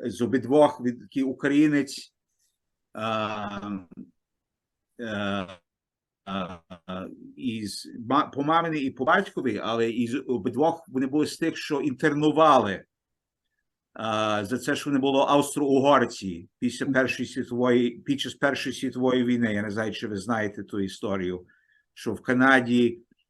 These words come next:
Speaker 1: а, галичани, а, галичани
Speaker 2: Пас-,
Speaker 1: брали
Speaker 2: вони
Speaker 1: і
Speaker 2: паспорт мали, да,
Speaker 1: Так.
Speaker 2: польський чи Австро-Угорщини, і їх, е, в
Speaker 1: Так,
Speaker 2: табори,
Speaker 1: так.
Speaker 2: да.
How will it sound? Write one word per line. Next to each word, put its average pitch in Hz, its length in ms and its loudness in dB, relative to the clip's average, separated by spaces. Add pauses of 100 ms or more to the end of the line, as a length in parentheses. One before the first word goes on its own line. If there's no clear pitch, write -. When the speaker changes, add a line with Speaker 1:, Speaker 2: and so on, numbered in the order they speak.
(280)
Speaker 1:
а, 104 240 -4
галичани, 123 960 4
а, 107 300 -8
галичани 120 720 6
Speaker 2:
Пас-, 117 80 0
Speaker 1:
брали 123 300 4
Speaker 2:
вони 120 140 6
Speaker 1:
і 117 40 4
Speaker 2:
паспорт 143 480 4
мали, 143 360 6
да, 180 200 4
Speaker 1:
Так. - 100 -6
Speaker 2:
польський 196 540 4
чи - 100 -6
Австро-Угорщини, 151 800 6
і 160 220 2
їх, 180 300 2
е, 160 100 2
в 139 160 -2
Speaker 1:
Так, 120 240 4
Speaker 2:
табори, 170 420 4
Speaker 1:
так. 139 100 2
Speaker 2:
да. 160 260 -2